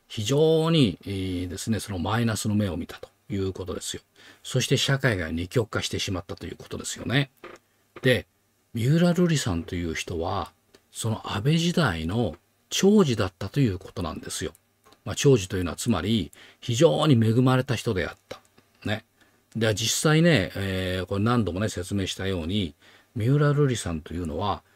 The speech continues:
安倍さんの引き立てによって、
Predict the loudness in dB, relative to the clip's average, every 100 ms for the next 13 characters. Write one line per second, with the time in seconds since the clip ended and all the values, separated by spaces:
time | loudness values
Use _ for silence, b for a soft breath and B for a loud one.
0 | b b -6 0 2 2 2 4 4 2
1 | -2 -6 -4 -2 0 2 2 0 _ 2
2 | 4 4